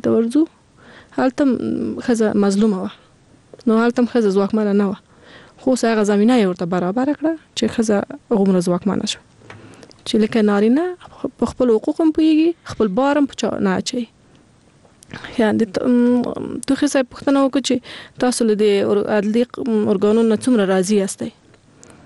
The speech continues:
خوشحاله یو چې شته. خوشحاله یو چې د ډېرو ښځو حقونه ورته ورکول کیږي. خو بسنده نه ده.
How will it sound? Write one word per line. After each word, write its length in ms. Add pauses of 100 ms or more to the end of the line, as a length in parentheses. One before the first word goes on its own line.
(300)
خوشحاله 500
یو 140
چې 140 (100)
شته. 280 (500)
خوشحاله 400
یو 80
چې 180 (460)
د 20 (120)
ډېرو 300
ښځو 580
حقونه 420
ورته 180
ورکول 400 (120)
کیږي. 320 (760)
خو 140
بسنده 520
نه 120
ده. 120